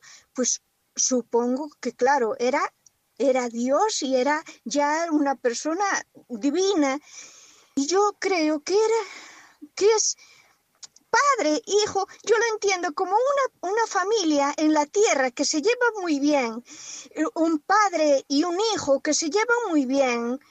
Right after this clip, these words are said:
Pues el padre sabe lo que hace el hijo, el hijo lo del padre, nadie manda más que nadie, sino que todo es uno. Y entonces, y digo yo, pues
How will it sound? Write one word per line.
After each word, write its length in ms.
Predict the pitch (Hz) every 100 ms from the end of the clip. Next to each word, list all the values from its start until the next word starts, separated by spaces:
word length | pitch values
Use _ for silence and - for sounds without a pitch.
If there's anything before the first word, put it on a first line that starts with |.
| _ _ - -
Pues 280 | 349 330 - _
el 160 | 277 302
padre 380 | - 508 480 392
sabe 300 | - 415 392
lo 140 | 339
que 120 | 294
hace 260 | 359 403 339
el 100 | 302
hijo, 260 | 392 - 349
el 120 | 320
hijo 260 | 415 392
lo 120 | 370 339
del 200 | 302 294
padre, 420 | 392 440 392 339 - 320
nadie 480 | 277 415 453 415 370
manda 380 | 370 415 392 349
más 260 | 392 415
que 160 | - 330
nadie, 460 | 349 415 440 427
sino 260 | 403 349 392 440
que 120 | 427
todo 380 | - 427 440 -
es 340 | - 480 - - - 453 392
uno. 460 | 277 247 233 220 - _ - - - - _
Y 120 | 320
entonces, 640 | 415 427 466 466 494 453 - _ _
y 200 | 320 359 _
digo 460 | 277 277 415 359
yo, 280 | 294 403 339 -
pues 300 | 339 311